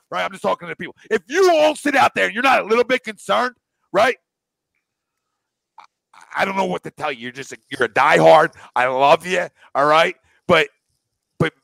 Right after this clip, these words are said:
but maybe, like, shy away on Sundays with your boys, conversating sports. That, that's, like, my best, my, my best way of telling people. If you're not a little bit concerned, if there's not a little bit of concern up in you today,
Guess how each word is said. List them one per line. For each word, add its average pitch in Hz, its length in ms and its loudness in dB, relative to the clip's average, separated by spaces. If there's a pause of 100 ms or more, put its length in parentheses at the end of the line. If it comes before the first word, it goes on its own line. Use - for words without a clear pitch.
(120)
but 151 180 -10
maybe, 165 340 -4
like, 151 340 -2 (140)
shy 165 300 0
away 156 340 4
on 143 160 0
Sundays 156 600 -6
with 156 140 -10
your 139 100 -10
boys, 151 480 -6 (220)
conversating 160 580 -4
sports. - 400 -12 (220)
That, 202 180 4
that's, 190 240 2
like, 180 160 0
my 170 120 4
best, - 400 -2 (340)
my, 156 140 -2 (120)
my 170 140 2
best 165 260 0
way 160 160 0
of - 80 -4
telling 165 300 -2
people. - 340 -8 (140)
If 156 100 -4
you're 202 100 -2
not 208 140 4
a 170 60 -2
little 220 300 4
bit 220 220 0
concerned, 202 440 -2 (200)
if 156 100 -6
there's 233 140 4
not 233 160 4
a 190 60 0
little 247 280 6
bit 311 160 0
of 311 80 -4
concern 254 440 -2
up 240 180 0
in 240 200 -10
you 262 120 -6
today, 254 420 -4